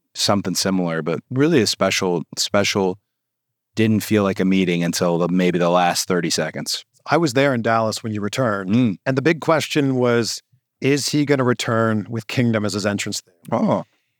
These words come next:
Speaker 2: And what's so interesting now is, like, you return with Kingdom, but
Speaker 1: Yeah.
Speaker 2: now the whoa is such a big part of your entrance.
Speaker 1: Crazy.
Speaker 2: Who worked that in? 'Cause it's very theatrical now with you, like, you know, putting your arms out for it. I actually, I made a video. I said, "It took six years for the whoa to catch on."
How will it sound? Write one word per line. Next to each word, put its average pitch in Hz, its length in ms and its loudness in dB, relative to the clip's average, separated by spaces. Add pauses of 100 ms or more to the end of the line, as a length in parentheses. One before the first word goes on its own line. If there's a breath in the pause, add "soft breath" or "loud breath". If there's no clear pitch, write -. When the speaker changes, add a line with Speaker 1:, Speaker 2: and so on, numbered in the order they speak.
Speaker 2:
And 180 120 4
what's 185 180 2
so 220 220 2
interesting 175 560 0
now 139 320 2
is, 123 180 -2
like, 131 140 -2
you 156 80 -6
return 240 260 2
with 208 120 2
Kingdom, 180 360 2
but 123 200 -2
Speaker 1:
Yeah. 92 140 -8
Speaker 2:
now 135 720 2
the 131 140 2
whoa 226 880 2
is 143 120 -2
such - 380 0
a 170 100 2
big 127 340 -2
part 123 280 0
of 110 100 -2
your 110 160 0
entrance. 110 220 -2 (280)
Speaker 1:
Crazy. - 100 -12 (440)
Speaker 2:
Who 240 640 2
worked 165 380 0
that 147 220 2
in? 120 140 -2
'Cause 107 140 -6
it's 135 120 -2
very 165 180 2
theatrical 135 600 0
now 107 240 2
with 104 160 -4
you, 113 120 -2
like, 107 280 0
you 113 80 -4
know, 101 300 0 (220)
putting 131 180 0
your 113 120 4
arms 113 260 2
out 95 180 -2
for 92 300 -8
it. 85 80 -20 (400)
I 262 120 4
actually, 262 240 0
I 240 100 2
made 302 140 6
a 196 60 2
video. 160 300 2
I 123 40 0
said, 135 140 -4
"It 120 60 -6
took - 160 -2
six - 400 -2
years 160 320 2
for 165 100 0
the 135 100 2
whoa 131 240 2
to 123 80 -4
catch 117 300 -4
on." 101 240 -6